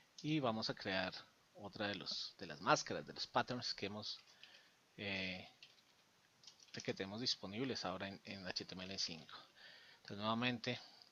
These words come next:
voy a aplicar un input de este tipo. Vamos a decir que es un texto. Recuerden que, pues, la idea es que no, no es necesario que sea un número.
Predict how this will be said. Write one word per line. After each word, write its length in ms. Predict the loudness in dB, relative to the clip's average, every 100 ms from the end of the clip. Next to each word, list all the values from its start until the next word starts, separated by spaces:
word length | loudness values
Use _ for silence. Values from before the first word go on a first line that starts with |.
| -4
voy 80 | -2
a 40 |
aplicar 320 | -2 -4 -4 -4
un 120 | -6 -16 -20 -20 -20 -8
input 420 | -6 -2 -2 -2 -6 -10 -20 -20 -20 -20 -20 -20 -18 -10
de 60 | -6
este 160 | -2
tipo. 340 | 0 2 2 0 -6 -20 -20 -20 -20 -20 -20 -20 -16 -14 -14 -20 -20 -20 -12
Vamos 360 | -8 -2 2 4
a 60 |
decir 400 | 4 2 2 -2 -8 -12 -12 -20 -20 -20 -6
que 220 | 4 6 8
es 100 | 4
un 140 | 2
texto. 500 | 6 8 6 2 -2 -8
Recuerden 460 | -14 -8 -6 -4 -4
que, 280 | -4 -4 -6 -18 -20 -10
pues, 180 | -4 0
la 140 | 2 0
idea 420 | 0 2 2 2
es 420 | 0 0 -2 -6 -12
que 140 | -8 -6
no, 200 | -6 -10 -14
no 140 | -6 -4
es 80 | 0
necesario 420 | 0 0 -2 -2
que 60 |
sea 160 | -2 -2
un 100 | -2
número. 300 | -2 -2